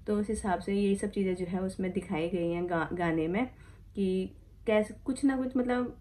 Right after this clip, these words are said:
इंसान को वहाँ गांव से जा, निकलना ही पड़ता है घर का खर्चा निकालने के लिए। तो घर के जिस आ-, किसी एक आदमी को जो है बाहर शहर में आना ही पड़ता है,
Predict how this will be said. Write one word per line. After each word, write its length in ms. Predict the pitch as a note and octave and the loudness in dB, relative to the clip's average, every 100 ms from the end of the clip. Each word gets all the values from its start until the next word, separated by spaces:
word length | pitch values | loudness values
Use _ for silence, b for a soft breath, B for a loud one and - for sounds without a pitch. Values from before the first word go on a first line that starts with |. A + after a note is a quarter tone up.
| - A3 | -6 -2
इंसान 480 | A3 A3 G#3+ G#3 | -2 0 2 2
को 440 | G3+ G#3+ G#3+ G#3+ - - G3 | 2 2 2 0 -6 -8 -2
वहाँ 300 | G3 F#3 F#3+ | 0 2 2
गांव 280 | F#3+ F#3 | 2 2
से 140 | F#3+ G#3+ | 2 0
जा, 180 | F#3+ F3+ | 2 2
निकलना 440 | G3+ G3 F#3 F#3 | 2 2 0 2
ही 160 | F#3+ G3+ | 2 2
पड़ता 360 | G3 F3+ F3 | 0 -2 -2
है 120 | F3 | -2
घर 180 | F3+ F3 | -2 -6
का 380 | F3 F3+ F3 F#3+ B B B - | -2 0 0 0 B B B -4
खर्चा 300 | G#3 F3+ F#3 | -2 0 0
निकालने 540 | F#3 F3+ D#3+ D#3+ E3 | 0 2 0 2 0
के 140 | D#3+ E3 | 0 0
लिए। 200 | E3+ E3+ | 2 0
तो 280 | F3 F3+ | 0 -4
घर 240 | F3+ F#3+ F3+ | -2 -4 -2
के 160 | F3 | -4
जिस 320 | F3 F3 F3+ F3 | -4 -6 -4 -2
आ-, 100 | E3 | 0
किसी 320 | - G3+ G3+ | 0 0 0
एक 300 | - G3 G3+ | 2 2 4
आदमी 380 | F#3 E3 F3+ F3+ | 2 2 0 -4
को 140 | F3+ | -4
जो 120 | F3 | -4
है 200 | E3+ F#3 | -4 -2
बाहर 280 | F3 E3+ F3 | 0 2 0
शहर 320 | F3+ G3 F#3 | 0 -2 -2
में 120 | F#3 F#3 | 0 0
आना 220 | F3+ F3+ | 0 -2
ही 100 | F#3 | -2
पड़ता 340 | F#3 - - | -4 -6 -4
है, 140 | G3 | -6